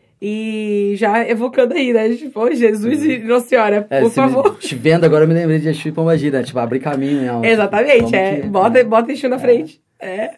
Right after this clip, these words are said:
Speaker 1: que vai abrir caminho disso. É, mas é, é,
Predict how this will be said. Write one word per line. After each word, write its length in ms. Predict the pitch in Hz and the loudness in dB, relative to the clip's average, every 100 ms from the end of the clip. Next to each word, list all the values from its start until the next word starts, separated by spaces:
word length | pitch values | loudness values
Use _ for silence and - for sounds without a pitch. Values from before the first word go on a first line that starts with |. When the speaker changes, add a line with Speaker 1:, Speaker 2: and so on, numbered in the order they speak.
| _ _ | _ _
Speaker 1:
que 100 | 190 | -10
vai 220 | 190 196 | -6 -6
abrir 160 | 202 - | -6 -8
caminho 340 | 226 220 226 | -8 -6 -6
disso. 260 | 208 185 _ _ _ _ _ | -6 -10 _ _ _ _ _
É, 160 | - 214 | -6 -4
mas 160 | 214 202 | -2 -2
é, 160 | 214 | -2
é, 960 | 240 220 202 196 190 185 180 175 170 165 | -2 -4 -6 -6 -6 -6 -6 -6 -8 -10